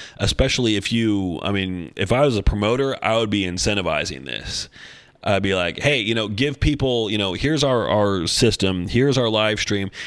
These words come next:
here's how they can order, um, the live stream." So watch it as a pay-per-view thing, twenty bucks, thirty bucks, whatever. That's fair. Find ways to add value to it. And then also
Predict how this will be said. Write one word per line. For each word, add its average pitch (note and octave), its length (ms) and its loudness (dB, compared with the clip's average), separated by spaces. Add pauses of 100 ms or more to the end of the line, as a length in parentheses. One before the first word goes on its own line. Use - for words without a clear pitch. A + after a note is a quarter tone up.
(100)
here's C#3 200 2
how C3+ 120 2
they A#2 100 0
can G#2 240 -2
order, A2+ 560 0 (300)
um, F#2+ 480 -2
the G#2 80 2
live G2+ 320 0
stream." F#2 280 -2
So G2 140 0
watch G2+ 220 0
it - 20 0
as G2 80 2
a F#2+ 80 0
pay-per-view G2 560 0
thing, F#2 220 -2
twenty A2+ 420 0
bucks, G2+ 380 -2
thirty G#2+ 480 -2
bucks, F#2 360 0
whatever. E2+ 380 -2
That's D#3+ 240 -4
fair. G#2+ 480 0 (320)
Find C3 340 -2
ways C3+ 220 0
to - 140 -4
add A2+ 240 0
value G#2+ 400 2
to E2+ 240 0
it. D#2+ 260 -2
And G#2+ 180 0
then B2 360 0
also G2 640 0